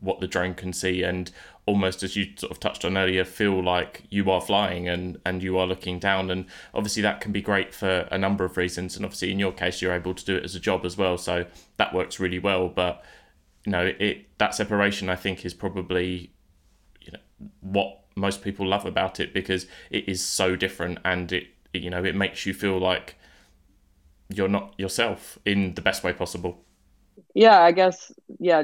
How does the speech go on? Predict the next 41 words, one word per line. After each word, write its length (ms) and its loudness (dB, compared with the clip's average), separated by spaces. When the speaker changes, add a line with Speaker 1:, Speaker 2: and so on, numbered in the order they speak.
Speaker 2:
I 120 4
just 340 -2
think 260 -4
that 380 4
a 80 6
lot 200 8
of 120 2
people, 440 4
a 60 6
lot 160 8
of 60 2
people 240 2
connect 500 -4
really 220 6
well, 560 8
like, 260 4
in 160 0
the 80 2
drone 320 0
industry, 540 4
because 580 6
we 180 8
have 420 2
this, 240 2
like, 360 2
weird 420 10
fascination 920 6
that 160 6
can't 220 0
really 240 6
be 180 8
explained, 720 2
just, 220 2
like, 180 8
that 220 8
wanting 340 2
to 160 4
have 240 4
that 160 4
different 320 2
perspective. 800 4